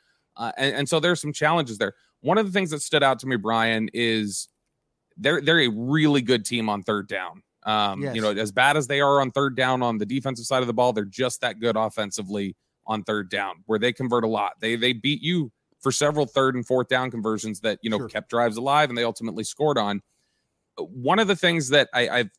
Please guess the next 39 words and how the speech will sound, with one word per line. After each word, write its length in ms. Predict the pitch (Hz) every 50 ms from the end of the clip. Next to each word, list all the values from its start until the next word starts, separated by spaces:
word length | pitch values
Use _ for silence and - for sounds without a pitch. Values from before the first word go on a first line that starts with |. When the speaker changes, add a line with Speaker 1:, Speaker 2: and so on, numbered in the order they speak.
| _ -
Speaker 1:
found 280 | 135 131 131 131 127
it 120 | 120 - -
looks 280 | 120 127 - - -
like 200 | 127 120 101 -
they 120 | - 113 107
really 600 | 101 101 101 110 123 131 131 131 131 123 123 120
love 260 | 117 117 117 110 -
to 100 | - 110
lean 220 | 113 113 110 110
on 120 | 110 107 104
and 60 | 107
they 60 | 107
have 140 | 101 110 104
a 40 | 107
lot 280 | 104 110 110 110 110 110
of 80 | 104
success 500 | - - 98 - - 110 104 95 - -
with, 260 | 98 101 98 95 92 - _ _ _ _ _ _ _ _ _ _ _ _ _ _ _ _ _ - - _
what 180 | 104 123 107 -
Dallas, 360 | 143 143 156 180 196 175 -
it 80 | 139 -
feels 160 | 165 156 127
like, 120 | 143 120
is 100 | 120 110
gonna 140 | 123 127 117
have 120 | 123 120 -
to 60 | 123
guard 300 | 104 95 113 117 120 117
against 300 | 110 107 113 110 - -
here. 100 | 104 101
If 80 | 95 -
you're 160 | 123 143 156 147
in 120 | 123 104
third 300 | - _ 135 131 131 117
and 100 | 113 104
six, 480 | - - - 123 110 - - - - -
third 200 | 123 123 120 110
and 100 | 107 95
seven, 360 | - - 113 107 95 98 95